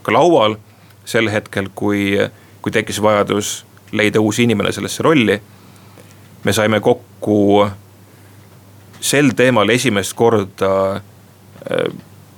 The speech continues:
tol laupäeval, kus, kus oli, ähm, ekre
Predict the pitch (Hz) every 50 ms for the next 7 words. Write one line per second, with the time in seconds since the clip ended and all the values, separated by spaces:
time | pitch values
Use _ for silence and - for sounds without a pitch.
0 | - - - - - - - 117 117 113 107 110 131 160 170 151 131 - 120 110
1 | 107 107 104 104 101 - 104 101 101 - - - - - - 110 104 - - 104
2 | 101 101 101 101 101 98 98 95 98 98 95 95 95 101 - - - - - -
3 | - - - 107 110 - - - - 107 104 104 104 104 98 98 104